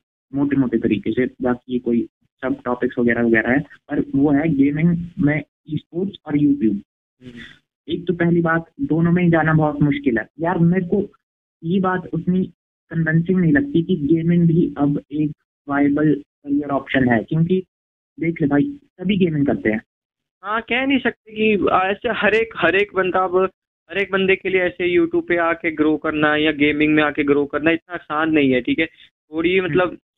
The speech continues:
Speaker 2: आपको थोड़ा कुछ ना कुछ तो आपको या किसी बड़े यूट्यूबर का या किसी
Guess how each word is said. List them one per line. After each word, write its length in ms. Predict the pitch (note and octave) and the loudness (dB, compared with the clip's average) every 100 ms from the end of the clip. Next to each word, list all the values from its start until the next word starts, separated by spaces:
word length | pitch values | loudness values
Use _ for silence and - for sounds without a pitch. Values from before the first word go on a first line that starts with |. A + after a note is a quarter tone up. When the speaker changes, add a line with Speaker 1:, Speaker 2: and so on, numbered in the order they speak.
| - | -8
Speaker 2:
आपको 360 | D#3 - F3 | -8 -8 -12
थोड़ा 240 | E3 E3+ F3 | -4 -2 -2
कुछ 240 | - - | -6 -10
ना 80 | F#3 | -8
कुछ 240 | F3+ F#3 - | -6 -8 -6
तो 60 | |
आपको 300 | F#3 F3 - | -6 -6 -4
या 160 | F3 F3 | -2 -2
किसी 280 | - - F#3 | -4 -4 -2
बड़े 260 | D3+ D#3 | 0 2
यूट्यूबर 380 | E3+ E3 E3 E3 | 2 2 0 -2
का 100 | E3 | -2
या 180 | E3+ F3 | -2 -2
किसी 360 | E3+ E3 F3+ | -4 -2 -2